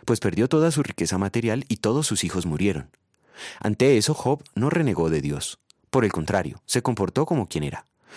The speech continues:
un varón perfecto y recto, temeroso de Dios y apartado del mal, como dice Job uno ocho.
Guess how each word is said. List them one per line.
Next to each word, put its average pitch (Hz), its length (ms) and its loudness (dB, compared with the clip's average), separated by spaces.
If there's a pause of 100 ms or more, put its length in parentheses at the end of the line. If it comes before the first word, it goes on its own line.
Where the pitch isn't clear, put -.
(100)
un 98 120 0
varón 104 240 4
perfecto 95 460 -2
y 82 60 0
recto, - 420 -6 (180)
temeroso 98 520 0
de 135 120 4
Dios 151 240 2
y 156 40 2
apartado 151 440 -2
del 139 160 -4
mal, 139 220 -4
como 95 240 -2
dice 71 200 -4
Job 80 280 -4
uno 80 240 -4
ocho. - 240 -4